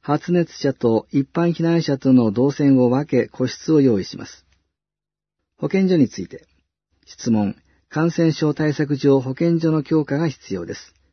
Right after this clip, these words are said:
答弁、感染症の専門家を配置し、防疫対策の充実を図ります。質問、公衆衛生の充実に向けて積極的に専門職を増やしてください。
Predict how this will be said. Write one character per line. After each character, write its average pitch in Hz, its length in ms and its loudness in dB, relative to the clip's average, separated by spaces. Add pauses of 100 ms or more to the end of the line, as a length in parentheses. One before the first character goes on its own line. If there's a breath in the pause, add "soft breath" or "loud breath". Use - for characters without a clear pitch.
(580)
答 120 200 0
弁、 92 240 -10 (400)
感 165 220 -2
染 165 200 0
症 156 220 -2
の 156 100 2
専 156 260 0
門 156 200 0
家 143 160 0
を 139 40 0
配 135 160 -2
置 135 100 -8
し、 - 340 -4 (340)
防 170 180 2
疫 175 160 0
対 160 200 -2
策 135 260 -4
の 107 140 0
充 139 180 2
実 151 260 0
を 131 60 2
図 104 180 -8
り 95 120 -10
ま - 80 -12
す。 - 180 -20 (1040)
質 - 240 -8
問、 101 300 -2 (440)
公 156 200 2
衆 160 320 2
衛 151 160 2
生 135 220 2
の 120 180 2
充 143 240 6
実 156 240 0
に 147 100 4
向 139 120 4
け 131 140 0
て 127 260 0
積 - 240 -6
極 - 220 -4
的 165 240 -2
に 151 140 0
専 175 240 -2
門 196 160 2
職 107 320 -2
を 104 60 0
増 104 120 -4
や 123 80 0
し - 60 -10
て 95 100 -10
く - 80 -14
だ 87 100 -12
さ 90 180 -14
い。 131 100 -20